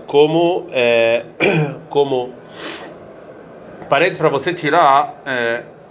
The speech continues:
a água de lá, né? Mesmo que, de novo, tem vento. Também lá, se você amarra ela e tá bem forte. Tashma, uma outra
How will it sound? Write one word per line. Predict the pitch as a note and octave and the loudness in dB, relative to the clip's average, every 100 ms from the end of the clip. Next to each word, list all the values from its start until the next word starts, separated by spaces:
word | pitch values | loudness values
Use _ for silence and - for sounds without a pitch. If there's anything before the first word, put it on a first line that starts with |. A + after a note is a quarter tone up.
| - D#3+ D3+ C#3+ | -8 -6 -6 -2
a | C#3+ C3+ | 2 2
água | C3+ C#3 | 2 0
de | C#3+ | 0
lá, | D3+ G#2 | 0 0
né? | G#2 | -2
Mesmo | G#2+ C3+ D#3 D#3 | -4 -4 -4 -4
que, | C#3+ D#3 F3+ F3+ - | -2 0 0 -4 -10
de | C3+ | -2
novo, | E3 A2+ | -2 0
tem | C3+ D#3+ | 0 2
vento. | G3 F#3+ - - - - - A2+ C#3 F3+ F3 G3 A3+ A#3+ G#3 F3 F#3+ F#3 F3 F3+ D#3 E3+ E3 D#3+ D#3+ D3 B2+ A2 A#2+ A2 | 2 0 -6 -16 -20 -20 -10 -4 0 2 2 2 2 6 6 6 2 2 2 2 0 0 2 2 0 0 0 0 -4 -2
Também | F3 G#3 | 0 2
lá, | A#3 E3 | 2 2
se | |
você | D#3+ D#3 | -2 0
amarra | E3 D#3 E3 D#3 | 0 0 2 2
ela | F3+ D3+ | 2 0
e | |
tá | C#3+ | 0
bem | C#3 D#3 D#3+ | 2 2 0
forte. | - D3 C3+ - - - - - - - - - - | 2 4 4 2 -12 -20 -20 -20 -20 -20 -20 -6 0
Tashma, | F3 E3+ F3 | 2 2 2
uma | A2+ A2 | 2 2
outra | B2 D#3+ E3 E3+ F3 | 4 4 4 2 0